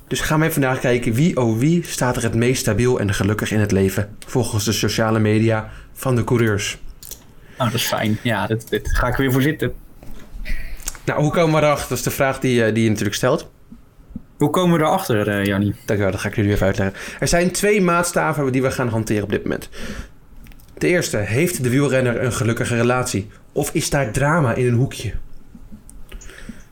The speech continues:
Speaker 1: Hier
Speaker 2: Oké.
Speaker 1: telt gelukkig single ook, moet ik zeggen. Dus je kan ook gelukkig
Speaker 2: Oké.
Speaker 1: alleen zijn.
Speaker 2: Oké, gelukkig. Gelukkig maar, anders dan, eh,
Speaker 1: Ja,
Speaker 2: ja,
Speaker 1: dat
Speaker 2: oké.
Speaker 1: En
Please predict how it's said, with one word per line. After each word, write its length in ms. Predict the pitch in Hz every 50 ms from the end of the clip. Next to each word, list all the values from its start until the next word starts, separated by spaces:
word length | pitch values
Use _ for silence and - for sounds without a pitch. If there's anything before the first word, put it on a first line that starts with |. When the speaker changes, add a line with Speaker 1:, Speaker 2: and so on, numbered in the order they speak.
| - -
Speaker 1:
Hier 120 | - 165
Speaker 2:
Oké. 80 | 180 -
Speaker 1:
telt 200 | 190 190 190 190
gelukkig 440 | - - 165 151 170 185 - - -
single 360 | - - 185 175 156 151 139
ook, 220 | - 127 117 117
moet 120 | - 104 101
ik 120 | 101 -
zeggen. 240 | - - 98 98 104
Dus 80 | 110 110
je 60 | 127
kan 160 | - 135 135
ook 120 | 139 135
gelukkig 360 | - - 127 120 117 120 127 -
Speaker 2:
Oké. 100 | - 127
Speaker 1:
alleen 160 | 110 110 104
zijn. 260 | 104 101 92 98 104 - - - - - - - - - - - - - - - -
Speaker 2:
Oké, 180 | 117 - - -
gelukkig. 380 | - - 107 101 - - - -
Gelukkig 340 | - - 131 135 139 - 120
maar, 180 | 110 101 95 98
anders 300 | 104 113 113 117 - -
dan, 180 | 117 113 113
eh, 100 | 110 110 110 - - 120
Speaker 1:
Ja, 80 | 110
Speaker 2:
ja, 40 | 104
Speaker 1:
dat 340 | 98 104 120 - - - - -
Speaker 2:
oké. 160 | - - - - - - - - - - - - - - - - - - - -
Speaker 1:
En 360 | 170 170 196 262 - -